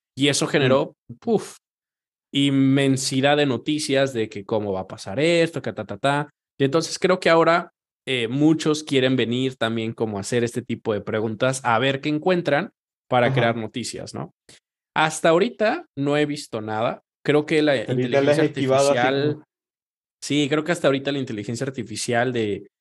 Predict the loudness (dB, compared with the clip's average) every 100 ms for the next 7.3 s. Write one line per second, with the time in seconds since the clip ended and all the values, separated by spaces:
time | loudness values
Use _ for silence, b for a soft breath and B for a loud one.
0 | _ _ -2 0 0 0 0 2 0 -2
1 | -14 _ _ -2 2 4 4 2 4 4
2 | 2 -2 -4 -4 -2 -4 -2 -2 0 -2
3 | -2 -2 0 0 -2 -4 -10 -18 -10 -2
4 | 2 2 2 2 2 0 -4 -6 -14 _
5 | _ _ _ 0 0 2 0 2 2 2
6 | -2 -4 -4 -2 -2 -4 -4 -4 -4 -2
7 | -2 -4